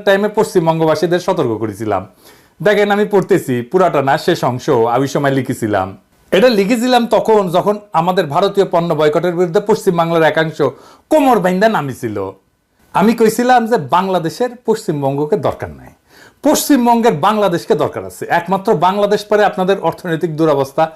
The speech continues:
দূর করতে, ভারতের দরিদ্র রাজ্যের তকমা দূর করতে। নিজের ভালো নাকি পাগলেও বোঝে, তো আপনারা বুঝতেছেন না কেন? আমি তখন কইছিলাম, আমি কয়ে রাখলাম,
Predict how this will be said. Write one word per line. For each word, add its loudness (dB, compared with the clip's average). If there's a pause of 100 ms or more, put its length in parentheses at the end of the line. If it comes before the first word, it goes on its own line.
(220)
দূর 2
করতে, -12 (800)
ভারতের 0
দরিদ্র 2 (480)
রাজ্যের 0
তকমা 0
দূর -8
করতে। -18 (800)
নিজের 4
ভালো 2
নাকি 0
পাগলেও 2
বোঝে, -2
তো -4
আপনারা 2
বুঝতেছেন -2
না -8
কেন? -14 (880)
আমি 2
তখন 2
কইছিলাম, 2
আমি -2
কয়ে 2
রাখলাম, 0